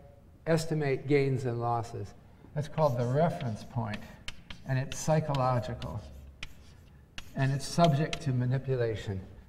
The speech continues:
The reference point is the zero from which I measure things. The kink, uh,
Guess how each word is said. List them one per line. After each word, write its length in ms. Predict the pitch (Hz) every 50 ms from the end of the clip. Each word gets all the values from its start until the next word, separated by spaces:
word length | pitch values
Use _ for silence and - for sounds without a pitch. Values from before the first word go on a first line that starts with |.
| - -
The 100 | - 139
reference 440 | 127 165 185 180 180 175 156 147 -
point 380 | - - 151 151 147 143 139 139 143
is 240 | 127 123 113 - - - - 123
the 140 | 120 117
zero 440 | 117 117 139 165 175 160 131 117 113
from 220 | - - 135 127 123
which 200 | 120 120 - -
I 80 | 117
measure 380 | 113 117 120 120 113 120 107 107
things. 320 | - 117 110 104 104 107 - - - - - - - - - - - - - - - - - - - - - - - - - - - - - - _ _ _ _ _ -
The 80 | 151 143
kink, 600 | - - - 175 233 262 254 247 - - - - - - - - - -
uh, 320 | 147 143 143 147 143 -